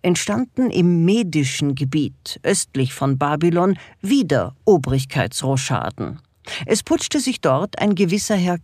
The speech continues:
Kyros an die Macht. Und der war offenbar ein recht begabter Herrscher. Er gründete das Persische Reich, das, was heute der Iran ist.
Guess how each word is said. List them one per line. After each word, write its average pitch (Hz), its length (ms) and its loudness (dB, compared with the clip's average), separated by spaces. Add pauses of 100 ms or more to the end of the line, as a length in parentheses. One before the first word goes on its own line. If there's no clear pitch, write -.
Kyros - 560 -2
an 147 160 -2
die 143 120 0
Macht. - 500 -4 (560)
Und 190 260 -4
der 165 120 0
war 226 160 0
offenbar 240 400 0
ein 220 140 -2
recht 170 320 -2
begabter - 600 -2
Herrscher. 131 600 -2 (340)
Er 160 160 4
gründete 247 800 2
das - 260 -2
Persische 156 840 -2
Reich, 131 560 -8 (400)
das, 170 420 -2
was 247 220 -4
heute 135 300 0
der 151 180 -2
Iran 143 480 -4
ist. - 480 -10